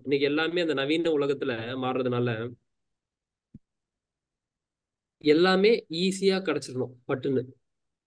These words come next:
ஏதாவது போட்டு மிக்ஸில போட்டு அரைச்சு ஒரு இருபத்தி ஒரு நாள் நீங்க என்ன குடிப்பீங்களோ அது ஒரு ஏழு நாள்ல கொடுக்க முடியுமா, ஒரு மூணு நாள் மட்டும் பண்ண முடியுமா? ஏன்னா இருபத்தி ஒரு நாள் என்னால டைம் ஸ்பெண்ட் பண்ண முடியாதுங்க அப்படின்னு நிறைய பேர் கேட்கறதுனால அந்த ஒரு ஏழு நாளைக்கு சேஞ்ச் பண்ணியிருக்கோம்.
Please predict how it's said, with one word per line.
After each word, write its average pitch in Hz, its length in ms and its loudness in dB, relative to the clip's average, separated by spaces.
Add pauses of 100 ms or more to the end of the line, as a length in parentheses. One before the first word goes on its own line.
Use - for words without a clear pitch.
ஏதாவது 165 440 0
போட்டு 165 300 2
மிக்ஸில 151 680 2
போட்டு 147 320 2
அரைச்சு 147 520 -2 (320)
ஒரு 135 200 -2
இருபத்தி 170 320 2
ஒரு 147 140 4
நாள் 165 120 0
நீங்க 156 160 2
என்ன 147 140 -2
குடிப்பீங்களோ 135 680 -2 (960)
அது 127 180 -4
ஒரு 131 180 2
ஏழு 160 240 0
நாள்ல 156 160 0
கொடுக்க 135 240 -2
முடியுமா, 127 240 0
ஒரு 156 140 0
மூணு 190 280 2
நாள் 180 200 0
மட்டும் 156 240 -6
பண்ண 139 160 -6
முடியுமா? 131 260 -2
ஏன்னா 147 180 2
இருபத்தி 175 400 2
ஒரு 151 140 2
நாள் 151 140 -2
என்னால 135 260 -4
டைம் 127 200 -2
ஸ்பெண்ட் 131 280 -6
பண்ண 120 240 -2
முடியாதுங்க 110 540 -2
அப்படின்னு 120 120 -2
நிறைய 113 240 0
பேர் 120 220 -4
கேட்கறதுனால 120 840 -4
அந்த 120 160 -2
ஒரு 117 180 4
ஏழு 127 160 4
நாளைக்கு 127 360 0
சேஞ்ச் 123 200 -4
பண்ணியிருக்கோம். 107 360 -4